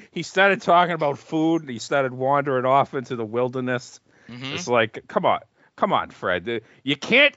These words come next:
Speaker 1: do a promo where Fred Ottman talks about food. He's gonna lose his fucking train of thought.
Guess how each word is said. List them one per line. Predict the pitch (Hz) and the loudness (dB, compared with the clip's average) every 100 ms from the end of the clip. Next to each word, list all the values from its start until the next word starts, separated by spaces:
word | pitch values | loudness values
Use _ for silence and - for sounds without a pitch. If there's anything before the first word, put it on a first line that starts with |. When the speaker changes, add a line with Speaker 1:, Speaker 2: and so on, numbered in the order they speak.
| 160 | -4
Speaker 1:
do | 220 247 | 0 2
a | 220 | 2
promo | _ 214 247 254 220 202 | _ 0 4 4 4 2
where | 190 185 | 2 -2
Fred | - 220 220 | 0 2 4
Ottman | 214 208 175 165 | 4 4 0 -8
talks | 175 170 - | -2 -2 -2
about | 196 214 190 _ | -2 -2 -2 _
food. | 285 262 190 | -4 -4 -4
He's | 143 - | -8 -8
gonna | 240 | -6
lose | 208 233 269 220 | -6 -6 -6 -8
his | 196 | -10
fucking | 233 247 208 | -10 -8 -12
train | 196 226 233 202 | -10 -6 -4 -6
of | - | -4
thought. | 262 247 139 | 0 2 2